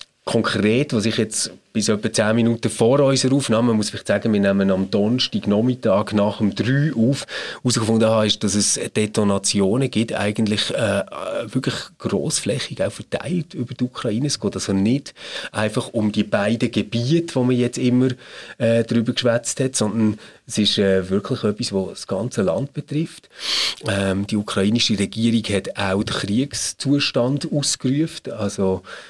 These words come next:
es scheint jetzt doch tatsächlich, äh, nochmal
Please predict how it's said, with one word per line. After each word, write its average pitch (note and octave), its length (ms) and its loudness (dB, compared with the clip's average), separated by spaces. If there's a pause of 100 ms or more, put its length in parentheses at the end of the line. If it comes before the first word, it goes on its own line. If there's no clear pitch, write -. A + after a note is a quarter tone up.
(160)
es - 240 -2
scheint A#2+ 280 -2
jetzt - 420 -4 (200)
doch A2+ 220 -2
tatsächlich, A2 600 -4
äh, G2+ 260 -2 (300)
nochmal G2 500 -2